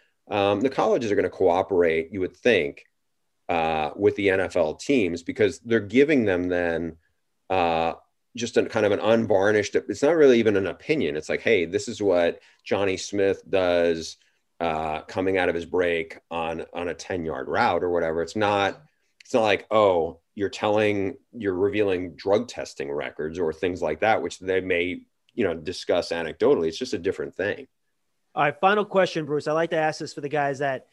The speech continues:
Speaker 2: don't do N F L draft stuff and actually do college for a living, because you guys see stuff that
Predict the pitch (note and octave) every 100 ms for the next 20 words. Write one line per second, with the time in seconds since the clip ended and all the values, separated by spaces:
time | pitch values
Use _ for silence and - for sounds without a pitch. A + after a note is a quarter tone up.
0 | _ _ C3+ G3 G3+ F#3+ F#3 F#3+ F3 D#3+
1 | E3 F3 - F#3 F3+ D3 D#3 D#3+ D3 C#3+
2 | D#3 D3 D3+ C#3+ - _ _ - D#3+ C3+
3 | B2 D3 F3+ G3 F3+ C#3 C3+ D#3 E3 D#3+
4 | D#3 F3 E3+ - E3+ E3 D#3+ C#3+